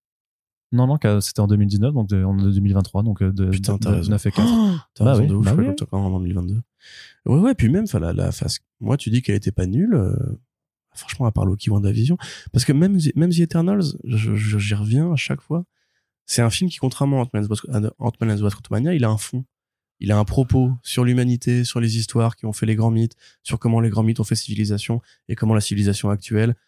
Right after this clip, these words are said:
Speaker 2: euh, bah, a négligé le vivant que sont les, euh, merde, aide-moi, les dé-, les dé-, les Deviants.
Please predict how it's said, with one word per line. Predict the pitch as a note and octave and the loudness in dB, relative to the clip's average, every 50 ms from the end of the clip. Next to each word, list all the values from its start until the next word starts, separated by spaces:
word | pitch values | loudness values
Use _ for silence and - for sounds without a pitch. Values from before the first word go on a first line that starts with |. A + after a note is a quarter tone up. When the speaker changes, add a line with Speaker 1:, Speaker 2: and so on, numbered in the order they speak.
| _ _ _ _ _ _ - - | _ _ _ _ _ _ -10 -4
Speaker 2:
euh, | - G2+ G#2 G#2 G2+ | 0 0 2 2 2
bah, | F2+ G#2 | 0 0
a | - - G#2+ G#2 | 2 2 2 2
négligé | G#2+ A2 G#2 G#2+ G#2 G#2 G#2+ | 2 2 2 2 4 4 4
le | G#2 G#2 | 4 4
vivant | G2+ G2+ G2+ A2 A2+ A2+ A#2+ | 2 2 2 2 2 2 0
que | A#2 - - G#2 | -2 -2 -4 -4
sont | - - A#2 A2 A2+ A2 | -2 -2 -2 0 0 0
les, | G#2+ G2+ G2+ G2+ G2+ | 2 2 2 2 2
euh, | G2 G2 F#2+ F#2+ F#2+ F#2 F#2 F#2 F#2+ G2 G2+ A2+ A2+ - A#2 - - | 2 2 0 0 0 0 -2 -4 -4 -6 -6 -6 -8 -8 -10 -6 -4
merde, | G#2+ G2 F#2+ G2 - | -2 -2 -2 -2 -4
aide-moi, | A2 G#2+ G#2+ G2 G#2 G#2+ - - | -4 -2 0 0 0 0 0 0
les | - G#2+ | 0 2
dé-, | G#2 A2 G#2+ | 2 4 4
les | G#2 G#2+ | 2 2
dé-, | G#2 G2+ | 0 0
les | G2 A2 | -2 0
Deviants. | G#2+ A2+ G#2 G#2+ G#2+ G#2+ | 0 0 2 2 0 0